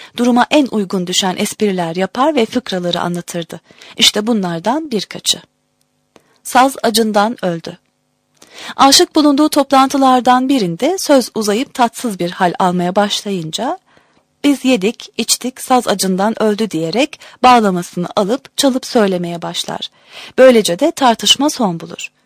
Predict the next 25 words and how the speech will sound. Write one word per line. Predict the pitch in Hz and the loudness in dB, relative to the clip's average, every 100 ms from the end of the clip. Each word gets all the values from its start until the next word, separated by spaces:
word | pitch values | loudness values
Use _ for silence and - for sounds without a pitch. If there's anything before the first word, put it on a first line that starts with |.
| _ _ - | _ _ 2
Aşığı | 208 196 254 294 | 2 2 0 0
dinlemeye | 262 226 208 180 | 2 4 2 0
koyulurlar. | - 180 170 165 165 - - - _ _ _ _ _ _ - - - - - | -2 -6 -6 -8 -10 -12 -14 -14 _ _ _ _ _ _ -20 -20 -20 -14 -2
"Bu | 277 | 0
ses | - 277 - - | 2 0 -2 -6
sazın | 247 240 277 | -2 2 2
içinden | 269 - 233 220 185 | 2 2 4 4 2
mi | 175 | -2
geliyor?" | 175 170 160 160 - - _ _ _ _ _ _ _ - - - | -6 -8 -8 -12 -18 -20 _ _ _ _ _ _ _ -20 -6 4
Yine | 320 294 | 6 8
bulunduğu | 302 302 294 | 6 6 4
bir | 262 | 0
toplantıda | 269 277 269 262 254 247 359 | 0 -2 2 2 2 0 0
saz | - 277 254 | 2 2 2
çalıp | 247 247 | -2 -2
türkü | - 233 254 | -4 -6 -4
söylerken | - 226 220 208 185 202 294 285 | 0 2 2 2 0 -4 -2 0
gürültü | 254 233 - | 0 0 -2
çoğalınca | 233 240 214 202 185 180 247 359 - - - | -2 2 2 2 0 0 0 -2 -8 -20 2
bağlama | 240 240 247 262 | 4 6 4 2
çalmaya | - 190 180 170 | 2 2 2 0
ara | - 220 214 | 2 2 0
vererek | 208 165 202 311 - _ _ _ | -2 -2 -6 -8 -12 _ _ _
kulağına | - 247 233 208 | -4 2 4 4
yaklaştırıp | 202 202 - 175 175 - 190 302 - | 2 0 -2 -4 -2 -4 -4 -6 -8